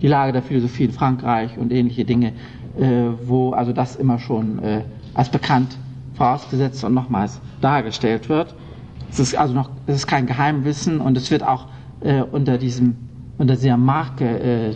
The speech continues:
Differenztheorie und so etwas, äh, durchaus in der Literatur zu finden sein. Und es gibt viele andere Dinge, die ich nennen könnte.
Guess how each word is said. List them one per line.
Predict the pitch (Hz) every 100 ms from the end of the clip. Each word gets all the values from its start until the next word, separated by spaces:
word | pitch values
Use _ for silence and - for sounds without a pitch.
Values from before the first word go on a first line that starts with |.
| -
Differenztheorie | 175 - 123 135 143 - - - - 147 131 127 143 135 131
und | 127 110
so | -
etwas, | - - - - - - - - -
äh, | - 123
durchaus | 113 139 - 110 104
in | - 127
der | 120
Literatur | 120 113 123 123 127 120 131 - - - - - - -
zu | -
finden | 214 175 123
sein. | 110 104 95 87 - - - -
Und | 170
es | 143
gibt | 160 - - - -
viele | 185 151
andere | 117 123 110 101 - - -
Dinge, | 139 139 127
die | 127
ich | 127 -
nennen | 127 113 123
könnte. | 120 104 92